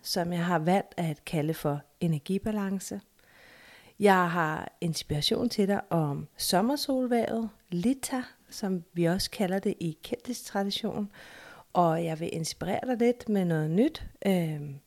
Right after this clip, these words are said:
jeg har lyst til måske at kalde det månedens krystal. I hvert fald i den her måned, der kalder solstenen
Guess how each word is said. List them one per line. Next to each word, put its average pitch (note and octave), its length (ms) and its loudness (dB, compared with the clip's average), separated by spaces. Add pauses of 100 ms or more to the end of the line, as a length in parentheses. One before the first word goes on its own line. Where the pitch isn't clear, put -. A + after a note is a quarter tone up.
(140)
jeg D#3+ 160 -10 (320)
har D#3 120 -8
lyst G3 200 -6
til A#3 120 -4
måske A3 240 -4
at A3+ 80 -4
kalde F#3+ 240 -6
det F3+ 80 -2
månedens F#3+ 460 -2
krystal. G#3+ 500 0 (1080)
I A3 60 0
hvert G3+ 220 2
fald A#3 200 0
i G#3+ 40 0
den G#3 240 2
her A#3+ 120 4
måned, G3 320 2
der G#3 140 0
kalder F#3+ 420 0
solstenen G3+ 1000 0